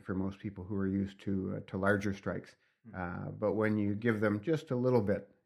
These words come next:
Speaker 1: you know, a little bit of a hit in the stomach, and they don't see any movement from you, but they feel the impact of the strike, it usually doesn't take much more than that to convince them.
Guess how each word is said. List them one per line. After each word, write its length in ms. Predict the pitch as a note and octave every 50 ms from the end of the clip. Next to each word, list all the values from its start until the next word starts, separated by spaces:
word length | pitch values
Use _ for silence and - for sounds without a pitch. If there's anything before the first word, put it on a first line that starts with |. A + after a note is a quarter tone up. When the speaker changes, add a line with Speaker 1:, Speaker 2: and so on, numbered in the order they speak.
| - -
Speaker 1:
you 80 | G#2
know, 160 | G2 G2+ G#2 A2 A#2+
a 40 | A2+
little 200 | A2+ A#2 A#2 A2+
bit 180 | A2 A#2 A2
of 100 | G#2+ G2
a 60 | G#2
hit 200 | G2+ G2+ B2 A#2+
in 140 | - G2+ G2+
the 60 | G2
stomach, 480 | F#2+ - - C3+ A#2+ A#2 A2 G#2+ - -
and 180 | G#2 G2 G2 G2+
they 100 | G#2 G#2
don't 240 | A2+ A2 G2+ D2 -
see 340 | - - B2+ A#2+ A#2 A2 G#2
any 160 | G2+ G2+ G2+
movement 480 | G2 G#2+ A2 A2 G#2+ A2+ G#2 G2 G2
from 180 | - G#2+ G2+ G#2
you, 120 | G2+ G2+
but 200 | F#2+ F#2 F#2+ F#2+
they 140 | - G2 F#2+
feel 540 | F#2+ - - B2 B2 A#2 G#2+ G#2 G2 G2 G2 G2+
the 120 | G2+ G#2
impact 420 | G#2 G#2 G2+ G#2 G#2+ G#2 G#2 G#2 -
of 60 | G#2
the 100 | G#2 G2+
strike, 360 | G2+ - - A2 A#2 A#2 -
it 100 | A2+ - - - _ _ _ _ _ _
usually 300 | - A#2+ A2+ G#2 A2 G2+
doesn't 280 | F#2+ G2+ G2+ G2+ G#2 F#2+
take 260 | - - G2+ G2 - G2+
much 260 | G2 G2 G2 - -
more 140 | G#2 G2+ G2
than 140 | F#2+ F#2
that 200 | F#2+ G2 G2+ G2
to 60 | - F#2+
convince 420 | F#2+ - F#2 F2+ F2+ F2 F2 -
them. 160 | - - G#2